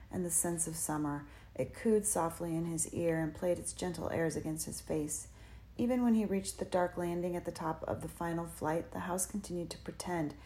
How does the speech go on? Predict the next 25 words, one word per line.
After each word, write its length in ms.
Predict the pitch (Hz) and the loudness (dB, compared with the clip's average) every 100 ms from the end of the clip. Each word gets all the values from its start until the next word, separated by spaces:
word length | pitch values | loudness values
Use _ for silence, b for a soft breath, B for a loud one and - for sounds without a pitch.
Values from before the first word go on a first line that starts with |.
| B B B | B B B
that 100 | - | 4
this 240 | 220 214 | 4 4
was 100 | 220 | -4
just 280 | - 202 - | -4 -4 0
another 360 | 185 175 180 - | 0 2 0 0
innocence, 720 | 180 180 - 156 - - - B B B B - | -2 2 2 2 0 -4 -8 B B B B 0
innocent 400 | 226 220 175 - - | 4 6 4 0 -2
in 120 | 180 | 0
the 80 | 165 | 0
game 400 | 175 175 175 170 | 0 0 0 0
of 140 | 170 | -2
hide 240 | 156 160 | 0 0
and 160 | 160 160 | 2 2
seek, 420 | - 175 143 - B B B | 2 0 -2 -6 B B B
like 220 | - 180 180 | -2 0 -2
the 80 | |
countless 460 | 170 208 226 214 208 | -4 -2 0 0 -2
games 480 | - 170 156 156 - | 0 2 2 0 -2
it 100 | - | -4
had 220 | 170 160 - - | -4 -6 -10 -10
seen 320 | - 185 165 | -4 0 0
played 340 | 165 160 147 | 0 0 2
in 140 | 151 143 | 2 -2
its 120 | 143 | -4
shadow. 460 | - 156 143 135 | -2 0 0 0